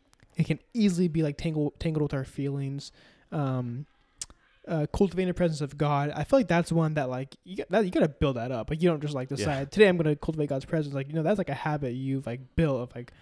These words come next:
Speaker 1: you know, like, really walking with the Spirit. But fearing God is, like, a belief thing. It's like, that's, like, in your heart. And so once you flip that switch, then it, then it's on, right? And so that's just, like, kinda bringing yourself back to, like, re-,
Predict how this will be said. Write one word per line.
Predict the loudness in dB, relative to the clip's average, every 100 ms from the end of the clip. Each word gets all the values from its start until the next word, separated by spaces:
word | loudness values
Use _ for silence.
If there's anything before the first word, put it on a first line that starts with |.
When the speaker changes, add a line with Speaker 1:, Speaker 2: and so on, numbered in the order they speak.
| _ _ _ _
Speaker 1:
you | -6
know, | -4 -2
like, | -4 0
really | 2 4
walking | 4 2 -4
with | -8
the | -8
Spirit. | -6 -6 -6 -8 -18 -20 _ 2
But | 6 8 6 -2
fearing | -2 2 4 4
God | 6 8 8 6 2
is, | 0 0
like, | 0 -2
a | -2
belief | -2 -2 -4 -6
thing. | -10 -10
It's | -6
like, | -2
that's, | -2 -2
like, | -6
in | -6
your | -6
heart. | -2 -2 -2
And | -4
so | -2
once | 0 2 2
you |
flip | 0 2 0 0
that | -6 -4
switch, | 2 2 2
then | -4
it, | -6 -10
then | -10
it's | -8
on, | -6 -6 -8
right? | -8 -8
And | -8
so | -2 0 0 -2 -10 _ _ _
that's | 0 2
just, | 2 -2
like, | -4 -6 -10 -10
kinda | -8 -8
bringing | -4 -4 -4
yourself | -4 -4 -4
back | -6 -8 -8
to, | -8 -6
like, | -6 -6
re-, | -6